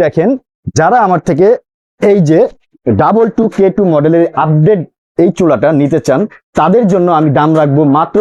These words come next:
আট হাজার পাঁচশো টাকা। ভিউয়ার্স, মাত্র আট হাজার পাঁচশো টাকা হলে কিন্তু এই ডাবল টু কে টু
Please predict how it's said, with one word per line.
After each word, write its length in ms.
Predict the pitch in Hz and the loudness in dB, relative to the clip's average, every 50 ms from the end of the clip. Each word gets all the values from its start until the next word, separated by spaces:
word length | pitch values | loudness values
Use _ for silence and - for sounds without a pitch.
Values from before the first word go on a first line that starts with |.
| 220 190 156 | 0 0 0
আট 100 | 135 143 160 | -2 -2 -2
হাজার 200 | 151 151 180 202 220 208 - | 0 0 0 0 -2 -2 -2
পাঁচশো 260 | - 180 - - 175 139 | -4 -4 -2 -2 -2 -2
টাকা। 120 | 135 123 127 127 | 0 0 0 2
ভিউয়ার্স, 180 | 131 156 147 - 165 | 0 0 0 -2 -2
মাত্র 120 | 151 123 156 | -2 -2 -2
আট 80 | 151 160 180 | 0 0 0
হাজার 140 | 175 202 185 - | 0 0 -2 -2
পাঁচশো 200 | 180 160 - 202 185 | -4 -2 -2 -2 0
টাকা 120 | 185 202 | 0 0
হলে 120 | 196 196 196 180 | 0 0 0 0
কিন্তু 220 | 202 190 180 208 247 311 320 - _ _ _ _ _ - | -2 -2 -2 -2 -2 -2 -4 -6 _ _ _ _ _ -2
এই 160 | - 185 190 190 160 160 | 0 0 2 2 0 0
ডাবল 200 | 147 165 202 202 - | 0 0 0 0 -2
টু 60 | 220 - - | -2 -2 -2
কে 80 | 202 202 190 | -2 0 0
টু 60 | 233 | 0